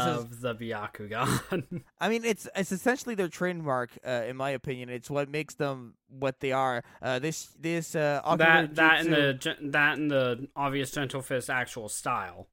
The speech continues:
Speaker 1: No, of course, of course, but I think m-, before the Gentle Fist, the Byakugan.
Speaker 2: Yeah,
Speaker 1: You know what I
Speaker 2: yeah,
Speaker 1: mean? Like,
Speaker 2: definitely.
Speaker 1: this ocular jutsu provides them with a three hundred sixty, uh, degree range of vision. Uh, it lets them see, uh, anyone's chakra points. It's a very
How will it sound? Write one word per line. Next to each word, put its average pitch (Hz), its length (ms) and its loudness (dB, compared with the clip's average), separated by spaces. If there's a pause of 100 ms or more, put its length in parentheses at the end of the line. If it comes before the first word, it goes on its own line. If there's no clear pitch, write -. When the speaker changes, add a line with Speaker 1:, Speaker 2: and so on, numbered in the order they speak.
Speaker 1:
No, 196 180 -8
of - 180 -4
course, 240 280 2
of 170 100 -2
course, 196 200 0
but 170 120 -2
I 170 80 2
think 175 300 -8 (120)
m-, 165 280 -12
before 208 340 4
the 185 120 0
Gentle 151 280 -4
Fist, 127 240 -6
the 147 140 -2
Byakugan. 135 600 -2 (140)
Speaker 2:
Yeah, 160 220 4
Speaker 1:
You 101 60 2
know - 60 0
what 165 60 0
I 160 60 0
Speaker 2:
yeah, 143 80 2
Speaker 1:
mean? 110 80 -2
Like, 120 120 -4
Speaker 2:
definitely. 101 320 -10 (200)
Speaker 1:
this 185 180 -2
ocular 214 400 4
jutsu 180 360 -2
provides 165 360 0
them 170 160 0
with 165 160 0
a 156 100 -2
three 180 220 -4
hundred 170 300 -2
sixty, 165 560 -6 (180)
uh, 139 140 0
degree 139 380 -4
range 208 580 -2 (160)
of 135 160 -2
vision. 226 720 -2 (200)
Uh, 147 300 0
it 156 140 -4
lets 165 220 -2
them 165 140 -8
see, 143 380 -10
uh, 135 400 -4 (580)
anyone's 165 380 -4
chakra 202 320 0
points. 190 400 -2
It's 156 180 -6
a 160 60 -4
very 208 500 0